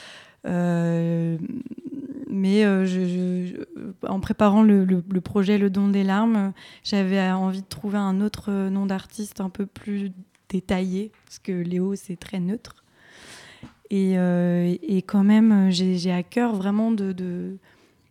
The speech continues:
de, de, de me reconnecter à qui je suis aussi. Donc, je, enfin, je m'appelle Leïla dans la vraie vie. Et c'est impor-, c'était important pour moi de relier les deux, que la musique et ma vraie vie soient vraiment, euh, bah, connectées. Donc, euh,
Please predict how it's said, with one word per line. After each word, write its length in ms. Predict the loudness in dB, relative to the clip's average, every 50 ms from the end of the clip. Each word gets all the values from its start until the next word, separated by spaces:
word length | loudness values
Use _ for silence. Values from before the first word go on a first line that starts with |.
| _ _ _ -10
de, 520 | -6 -4 -4 -2 -2 -2 -2 -2 -4 -4 -4
de, 280 | -4 -4 -4 -4 -4
de 140 | -4 -4 -2
me 140 | 0 0 2
reconnecter 580 | 2 0 0 2 2 2 4 2 2 2 0
à 120 | 0 0 0
qui 180 | -4 -8 -10
je 60 | -10 -10
suis 280 | -6 -2 2 4 4
aussi. 320 | 4 4 2 0 -2 0 0
Donc, 220 | 0 0 -2 -2
je, 240 | -4 -4 -6 -6 -6
enfin, 260 | -6 -6 -6 -6 -4 -4
je 60 | -4
m'appelle 300 | -4 -4 -2 -2 0 2
Leïla 380 | 2 2 2 2 2 2 2 2
dans 100 | 0 0
la 180 | 0 0 -2 -2
vraie 180 | -2 -4 -4
vie. 300 | -4 -2 -2 -4 -4 -4 _ _ -20 -20 -20 -14 -8
Et 80 | -6 -6
c'est 120 | -4 -2
impor-, 280 | -2 -2 -2 -2 -4 -4
c'était 220 | -2 -4 -2 -2
important 340 | -2 -2 -2 -4 -4 -4 -4
pour 160 | -4 -4 -4
moi 200 | -2 0 0 0
de 100 | 0 0
relier 320 | 0 2 2 2 2 2 0
les 100 | 0 0
deux, 200 | -2 -2 -4 -4
que 160 | -4 -6 -6
la 180 | -4 -4 -4 -4
musique 460 | -4 -4 -4 -6 -8 -10 _ -18 -20 _ -20 -20 _ _ -6
et 120 | -2 0 0
ma 160 | 2 0 0
vraie 220 | -2 -2 -2 -2
vie 180 | -4 -4 -6 -8
soient 280 | -10 -8 -6 -6 -6
vraiment, 480 | -6 -6 -4 -4 -4 -4 -4 -2 -2 -2
euh, 240 | -2 -4 -4 -6 -8 -10 -12 _ _ _ _ _ _ _ _ _ _ _ _ _ _ -4
bah, 180 | -2 -2 -2
connectées. 680 | -2 -4 -2 0 0 -2 -2 -4 -2 0 2 2 2 2 0
Donc, 340 | -2 -2 -4 -4 -4 -4
euh, 200 | -2 -2 -2 -2